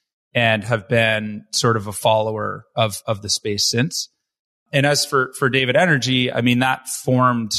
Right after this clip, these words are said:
we founded that out of that sort of exploration of that problem.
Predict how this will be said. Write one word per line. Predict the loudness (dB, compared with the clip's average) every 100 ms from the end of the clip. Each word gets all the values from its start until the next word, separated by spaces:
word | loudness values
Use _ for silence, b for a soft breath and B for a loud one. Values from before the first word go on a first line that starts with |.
| -6 -8
we | 0 0
founded | 2 2 2 2
that | 0 0
out | 0 -2 0
of | -2
that | -2 -4 -4
sort | -2 -2
of | -2 -10 -2
exploration | -2 -2 -6 -4 -2 -4 -8
of | -10 -10
that | -14 -14 _
problem. | -2 -2 -8 -16